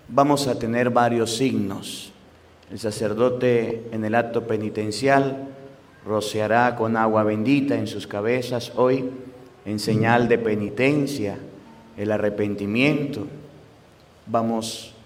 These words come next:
mientras que el sacerdote rocía con agua bendita,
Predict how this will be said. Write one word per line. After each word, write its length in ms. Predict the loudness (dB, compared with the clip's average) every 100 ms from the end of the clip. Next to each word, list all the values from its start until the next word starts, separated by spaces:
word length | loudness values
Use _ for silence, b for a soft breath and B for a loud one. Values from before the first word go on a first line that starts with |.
| -20 -10
mientras 340 | -6 -4 -4
que 80 | -2
el 100 | -4
sacerdote 520 | -4 -4 0 0 2
rocía 520 | 0 0 0 2 2 0
con 200 | -2 0
agua 240 | 0 0
bendita, 600 | -2 -2 -2 -2 -2